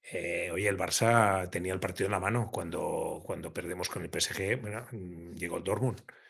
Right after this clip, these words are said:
Y el Barça en una final, el Barça, un Barça-Madrid en una final, nadie me dirá que,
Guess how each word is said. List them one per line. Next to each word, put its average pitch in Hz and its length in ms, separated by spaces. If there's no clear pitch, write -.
Y - 120
el 85 80
Barça 90 240
en 92 100
una 90 160
final, 95 540
el - 120
Barça, - 280
un 120 100
Barça-Madrid 110 540
en 101 80
una 101 140
final, 95 340
nadie 92 220
me 92 80
dirá 90 320
que, 104 320